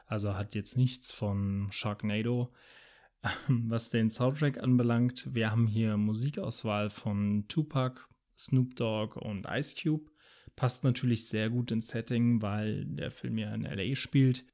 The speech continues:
und Snoop Dogg ja selbst auch eine Rolle hat. Nun zu den Punkten, die mir nicht so gut gefallen haben.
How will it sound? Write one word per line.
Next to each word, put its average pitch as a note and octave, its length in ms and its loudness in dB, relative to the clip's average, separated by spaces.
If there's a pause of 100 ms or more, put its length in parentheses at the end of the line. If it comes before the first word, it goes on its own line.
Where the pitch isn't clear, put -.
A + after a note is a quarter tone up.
(300)
und B2+ 180 8
Snoop - 300 6
Dogg A#2+ 260 4
ja G2+ 140 2
selbst G#2 400 2
auch G#2 220 -4
eine G2 200 -2
Rolle G2 320 -2
hat. - 280 -8 (1120)
Nun C3+ 240 12
zu C3 160 8
den A#2 140 10
Punkten, B2 400 8
die A2 80 2
mir G#2 140 4
nicht - 240 4
so C#3+ 260 6
gut F3 320 0
gefallen D3 520 4
haben. C#3+ 500 4